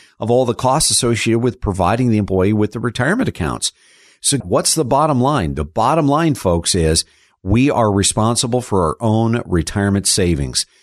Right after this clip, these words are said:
So get busy, start saving, start saving today, and start saving more than you think you'll need,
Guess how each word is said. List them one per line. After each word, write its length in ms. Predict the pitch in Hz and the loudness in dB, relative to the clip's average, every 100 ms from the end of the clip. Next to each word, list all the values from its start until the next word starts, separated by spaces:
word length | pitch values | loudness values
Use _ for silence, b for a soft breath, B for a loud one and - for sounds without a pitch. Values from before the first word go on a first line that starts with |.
| b b | b b
So 180 | - 104 | -4 -4
get 360 | 85 92 151 120 | -2 0 0 0
busy, 520 | 127 113 117 110 98 _ | 0 0 0 0 -2 _
start 420 | - - 120 135 | -4 -2 0 0
saving, 560 | - 120 107 104 107 98 b b | 0 0 0 2 0 -2 b b
start 380 | - 110 98 95 | -4 0 0 0
saving 400 | 110 107 117 117 | 0 2 0 0
today, 460 | 139 113 92 90 b b | -2 0 2 0 b b
and 140 | 82 82 | -6 -4
start 300 | - 101 - | 0 0 0
saving 400 | 113 104 98 101 | 0 2 2 2
more 260 | 104 113 | 2 2
than 160 | 101 92 | 0 0
you 140 | 80 | 0
think 340 | - 107 104 - | 0 -2 -2 0
you'll 220 | 104 104 | 0 2
need, 320 | 101 80 | 2 0